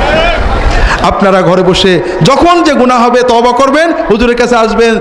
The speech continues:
তওবার মহাব্বত, তওবার আবেগ তৈরি করবেন, আর সবসময় কোনো গুনাহ পিছিয়ে রাখবেন না। আল্লাহ কবুল করে নিন, আমিন। যেটা বলছিলাম ভাইরা, এজন্য রাসূলুল্লাহ সাল্লাল্লাহু আলাইহি ওয়াসাল্লাম বললেন কি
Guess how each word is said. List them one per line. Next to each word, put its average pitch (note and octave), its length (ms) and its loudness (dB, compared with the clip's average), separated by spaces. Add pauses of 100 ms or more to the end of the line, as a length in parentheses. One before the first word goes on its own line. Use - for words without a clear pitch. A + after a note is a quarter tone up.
(220)
তওবার B3 460 2 (320)
মহাব্বত, B3 480 0
তওবার A#3+ 320 0
আবেগ A#3 400 0
তৈরি B3 200 0
করবেন, A#3+ 440 0 (300)
আর A3+ 340 0
সবসময় D4 540 0
কোনো B3 220 0
গুনাহ A3+ 320 0
পিছিয়ে A#3+ 260 0
রাখবেন G#3+ 320 0
না। G#3 240 2 (240)
আল্লাহ G3+ 220 2
কবুল G#3 320 0
করে G#3+ 200 0
নিন, G3 180 0
আমিন। F#3 520 0 (380)
যেটা C4+ 220 0
বলছিলাম C#4 440 -2
ভাইরা, D#3+ 340 -2 (880)
এজন্য C4+ 400 2
রাসূলুল্লাহ A#3+ 580 0
সাল্লাল্লাহু C#4 80 0
আলাইহি C4 40 0
ওয়াসাল্লাম A3 320 0
বললেন G3 340 2
কি D4+ 260 -2